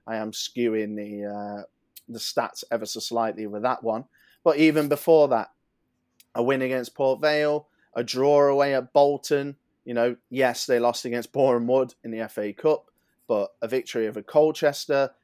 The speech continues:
a victory over Peterborough. Bristol Rovers are in good shape. They're in twelfth. No one's talking about them to gate crash,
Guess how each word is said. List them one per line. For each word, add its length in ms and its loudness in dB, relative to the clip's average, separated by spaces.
a 60 -14
victory 420 -4
over 160 -6
Peterborough. 840 -2
Bristol 300 4
Rovers 480 6
are 100 2
in 120 0
good 160 2
shape. 480 2
They're 180 10
in 160 6
twelfth. 640 -4
No 220 4
one's 240 0
talking 420 -4
about 360 -6
them 360 -6
to 140 -12
gate 320 -4
crash, 520 -8